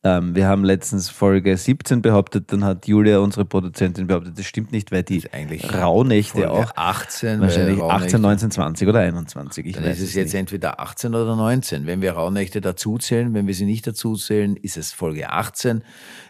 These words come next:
Speaker 2: Wenn, äh, wir sie dazuzählen, ist es Folge neunzehn. Es gibt also jetzt am besten, würde ich sagen, wir machen Folge achtzehn a.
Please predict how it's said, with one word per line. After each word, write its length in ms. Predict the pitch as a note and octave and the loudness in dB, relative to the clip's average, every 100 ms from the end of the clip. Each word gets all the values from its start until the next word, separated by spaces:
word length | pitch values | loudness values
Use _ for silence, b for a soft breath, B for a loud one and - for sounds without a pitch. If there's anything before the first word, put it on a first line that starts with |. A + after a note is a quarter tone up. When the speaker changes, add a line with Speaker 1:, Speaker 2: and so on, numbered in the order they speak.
| - | -8
Speaker 2:
Wenn, 560 | - G2+ G2+ G2 F2+ b b b - | -2 0 2 0 -2 b b b -10
äh, 340 | - F#2+ F2+ | -2 0 2
wir 140 | F#2 | 0
sie 140 | E2+ F2+ | -2 -6
dazuzählen, 840 | E2+ - G2+ A2 - E2+ E2+ F2+ | -8 -6 -6 -6 -2 0 0 -2
ist 240 | - F2+ | -4 -6
es 100 | E2+ | -6
Folge 460 | - E2 D2 E2 E2 | -6 -6 -4 -4 -6
neunzehn. 560 | D#2 D2+ D#2+ G2 - D2 | -6 -4 -2 -2 -4 -6
Es 100 | - | -6
gibt 180 | G2 | -6
also 220 | F2 F2 F2+ | -4 -2 -2
jetzt 180 | D#2+ | -4
am 120 | F2 E2 | -6 -4
besten, 420 | E2 - A2+ G2 | -4 -4 -6 -6
würde 220 | - F#2+ F2+ | -4 -2 -2
ich 120 | F2 | -4
sagen, 300 | G2+ E2+ F2+ | -2 -2 -2
wir 80 | E2+ | -4
machen 240 | D#2 F2 | -6 -8
Folge 420 | - D#2+ E2 E2+ - | -6 -4 -2 -4 -4
achtzehn 640 | E2+ F2+ - - G2+ E2+ - | -4 -4 -6 -8 -6 -6 -6
a. 480 | D2+ E2 F#2 - | -4 -2 -2 -6